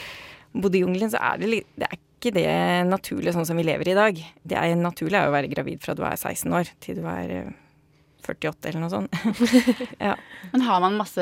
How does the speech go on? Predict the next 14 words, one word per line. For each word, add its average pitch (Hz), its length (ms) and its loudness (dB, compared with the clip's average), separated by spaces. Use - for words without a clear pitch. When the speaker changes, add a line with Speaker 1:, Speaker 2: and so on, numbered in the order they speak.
Speaker 2:
hormoner 175 400 -2
i 170 60 -6
kroppen 170 420 -2
vanligvis 170 480 -2
også? 226 180 0
Sånn 208 200 -6
hvis 180 100 -8
du, - 60 -2
hvis 185 140 -8
jeg 196 140 -2
ikke - 280 -10
tar 185 180 -6
noe 175 140 -6
ekstra? - 360 -6